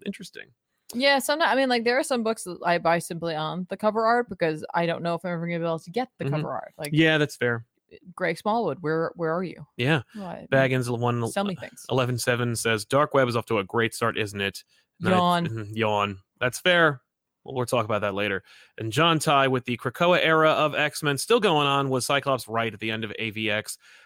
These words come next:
Speaker 1: where he stopped believing in Charles Xavier's dream of coexistence?" I mean, you know, the problem is you can't just, like, do X-Men anymore. You gotta talk about, like, something subversive. You gotta be like, "Xavier is a g-,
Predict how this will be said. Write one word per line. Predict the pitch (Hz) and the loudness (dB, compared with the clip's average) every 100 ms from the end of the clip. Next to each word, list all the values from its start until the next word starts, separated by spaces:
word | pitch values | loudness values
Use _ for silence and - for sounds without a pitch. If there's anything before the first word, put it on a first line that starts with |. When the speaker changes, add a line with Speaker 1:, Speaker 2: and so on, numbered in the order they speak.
| _ | _
Speaker 1:
where | 123 | -6
he | 117 | -4
stopped | - 123 127 - 117 | 0 2 2 0 -6
believing | 117 113 113 | -6 -6 -6
in | 107 | -8
Charles | 101 113 110 101 | -6 -2 -2 -4
Xavier's | 104 101 95 | -6 -6 -8
dream | 101 98 - | -6 -6 -6
of | 92 - | -8 -6
coexistence?" | 104 98 - 90 - 80 - - _ _ _ - | -6 -6 -8 -12 -14 -14 -16 -18 _ _ _ 0
I | 254 | 2
mean, | 269 262 254 - _ _ - | 4 2 0 -6 _ _ -4
you | 214 | 0
know, | 208 175 165 165 - | 4 4 4 2 -4
the | - 185 | -8 -2
problem | 202 190 165 147 | 2 4 4 2
is | 139 131 123 - - | 2 0 -2 -6 -8
you | 147 | -6
can't | 143 185 180 | -2 -2 -2
just, | 127 143 127 | 0 -2 -2
like, | 123 113 107 - _ _ _ _ _ _ _ | -2 -2 -6 -14 _ _ _ _ _ _ _
do | 143 135 135 | -2 0 2
X-Men | 120 - 131 123 | -2 -4 -4 -2
anymore. | 123 123 123 123 | -2 -2 0 0
You | 113 | 0
gotta | 113 113 110 | 0 0 -4
talk | - 117 107 | -4 -4 -2
about, | 113 113 78 | -2 -2 -2
like, | 107 | -6
something | - 113 113 107 | -6 -6 -6 -6
subversive. | - - - 113 101 110 107 - 113 | -8 -8 -8 -10 -6 -4 -4 -2 -2
You | 110 | 0
gotta | 107 | 0
be | 107 | 0
like, | 107 - 143 | -2 -4 0
"Xavier | 160 247 247 208 | 2 4 6 6
is | 185 170 | 6 4
a | 156 | 0
g-, | 120 131 | -4 -12